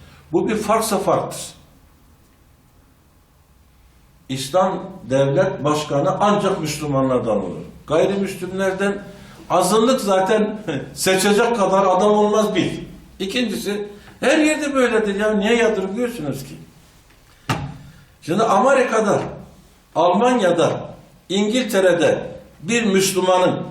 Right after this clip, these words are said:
devlet başkanı, başbakan olması mümkün müdür? Yani sözde mümkün, hukukta mümkün, pratikte mümkün müdür? Değildir.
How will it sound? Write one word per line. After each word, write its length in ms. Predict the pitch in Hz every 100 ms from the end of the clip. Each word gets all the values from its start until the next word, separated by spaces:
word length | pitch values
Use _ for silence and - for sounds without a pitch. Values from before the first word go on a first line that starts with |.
| 135
devlet 400 | 185 202 233 233
başkanı, 440 | - 170 165 147
başbakan 480 | 143 208 202 180 180
olması 360 | 185 180 165 -
mümkün 320 | 214 220 285
müdür? 220 | 254 190 196 - - - - - - - - -
Yani 220 | - 247
sözde 380 | - 269 262 277 294
mümkün, 360 | 277 226 139 -
hukukta 440 | 220 240 - 254
mümkün, 640 | 262 247 - 170 - - -
pratikte 500 | 185 226 226 233 262
mümkün 400 | 262 220 190 185
müdür? 260 | 165 208 220 - - - - - -
Değildir. 440 | 254 262 123 -